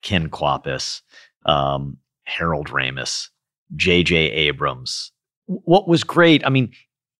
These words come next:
ultimately, all of these directors were my directing school. And, and my whole thing once I started directing on the show was that I, throughout my time there, I tried to pull something from each of these directors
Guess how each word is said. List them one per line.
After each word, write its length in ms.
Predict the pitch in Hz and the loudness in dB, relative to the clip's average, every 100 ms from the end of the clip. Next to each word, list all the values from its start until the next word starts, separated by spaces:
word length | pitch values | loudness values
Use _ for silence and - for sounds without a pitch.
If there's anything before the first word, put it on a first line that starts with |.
| _ | _
ultimately, 680 | 151 175 - 151 147 131 117 | 4 6 2 -2 0 2 2
all 300 | 113 117 117 | 4 6 6
of 100 | 107 | 4
these 220 | 101 98 | 0 -4
directors 600 | - 98 98 - 95 - | -4 -4 -4 -4 -10 -10
were 240 | 95 101 92 | -6 -4 -4
my 400 | 90 82 76 73 | -4 -6 -8 -10
directing 520 | - 78 76 - 76 71 | -6 -2 -2 -4 -12 -10
school. 540 | - 80 62 50 - _ - | -8 -8 -8 -12 -20 _ -6
And, 240 | 85 85 - | -4 -4 -2
and 260 | 92 87 85 _ _ _ - | -2 -2 -6 _ _ _ -16
my 260 | - 110 110 | -4 2 4
whole 180 | 107 95 | 4 2
thing 200 | 101 90 | 0 -2
once 220 | 90 87 | -4 -6
I 80 | 82 | -8
started 400 | - 80 80 76 | -6 -6 -6 -10
directing 420 | 76 76 73 78 | -8 -8 -8 -12
on 120 | 73 | -12
the 80 | 69 | -4
show 560 | - 127 110 90 78 78 _ _ _ | 2 4 6 4 2 -6 _ _ _
was 220 | 95 92 | 0 2
that 160 | 95 92 | 0 0
I, 320 | 110 101 98 _ _ _ | 2 2 0 _ _ _
throughout 320 | 107 117 117 | 4 6 6
my 120 | 101 | 0
time 300 | 90 95 85 | -4 -2 -2
there, 100 | 87 | -2
I 80 | 85 | -2
tried 520 | - 104 95 90 - | 2 4 4 2 -2
to 80 | - | -14
pull 280 | - 98 87 | -8 -4 -4
something 720 | - - 95 82 82 76 71 - | -4 -2 -2 -2 -4 -6 -8 -12
from 220 | - 87 - | -8 -8 -4
each 240 | 95 92 | -4 -2
of 100 | 82 | -4
these 220 | 76 78 - | -4 -4 -6
directors 840 | 76 71 69 - 69 64 - | -2 0 0 -4 -8 -6 -6